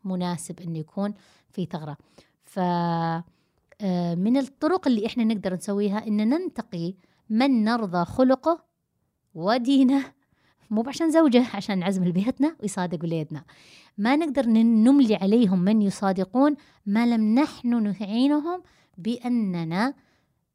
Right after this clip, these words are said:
آه، نعرفهم ونوسع مداركهم الاجتماعية بتعريفهم بمن نرضاه، لأن فعلًا، فعلًا الصديق له تأثير كبير على نمو أخلاق أطفالنا. فشكرًا لذلك السؤال.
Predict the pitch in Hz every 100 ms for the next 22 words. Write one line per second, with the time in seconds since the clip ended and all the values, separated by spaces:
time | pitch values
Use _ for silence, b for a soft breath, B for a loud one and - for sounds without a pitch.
0 | - 180 165 165 165 196 208 226 214 196
1 | 269 - - 180 190 254 - _ - 214
2 | 233 285 285 247 208 196 202 233 226 -
3 | 208 202 254 247 254 285 330 359 269 233
4 | 220 277 302 262 208 175 202 170 139 _
5 | _ _ _ _ _ 277 - 311 311 247
6 | 233 _ _ _ _ _ _ - 262 247
7 | 208 - 226 226 214 - - 196 175 214
8 | 220 _ _ _ _ _ - 185 202 _
9 | _ - 185 180 165 - 170 180 _ _
10 | 170 165 165 175 233 240 _ - - 170
11 | 160 _ _ _ - _ 151 139 127 -
12 | _ b b - 180 226 - 196 165 185
13 | 214 226 - - -